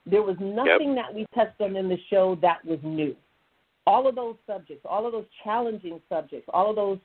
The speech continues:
Speaker 1: provocative, thought-provoking subjects were things that had been going on for decades, that we found a way that Carsey Werner, Mister, Mister Cosby, uh, all of those who supported, all of the writers, the amazing cast, we found a way to tell the story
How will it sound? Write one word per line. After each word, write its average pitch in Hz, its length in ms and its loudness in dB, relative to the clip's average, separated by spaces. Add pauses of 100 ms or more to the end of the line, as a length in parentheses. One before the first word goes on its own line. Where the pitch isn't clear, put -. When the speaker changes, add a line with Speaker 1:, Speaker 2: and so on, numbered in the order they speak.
Speaker 1:
provocative, 180 640 0 (100)
thought-provoking 185 920 0 (400)
subjects 202 380 0
were 180 120 -2
things 247 280 -2
that 190 140 0
had 185 120 -4
been 185 120 -2
going 208 260 0
on 190 260 0
for 160 100 -4 (120)
decades, 175 520 0 (260)
that 170 120 8
we 233 360 4
found 208 280 4
a 208 40 4
way 160 460 2 (260)
that 160 320 4
Carsey 196 380 -6
Werner, 180 340 -4
Mister, 175 460 0
Mister 180 320 -2
Cosby, 196 680 2 (240)
uh, 170 220 2
all 202 180 2
of 214 80 -4
those 202 260 -6
who 214 200 -8
supported, 185 500 2
all 196 180 6
of 170 100 -2
the 160 100 2
writers, 170 540 0
the 160 100 -4
amazing 190 500 -6 (120)
cast, 220 340 2 (420)
we 196 240 -2
found 226 300 2
a 254 80 2
way 196 220 0
to 185 180 -6 (120)
tell 214 220 4
the 175 140 -8 (100)
story 190 480 0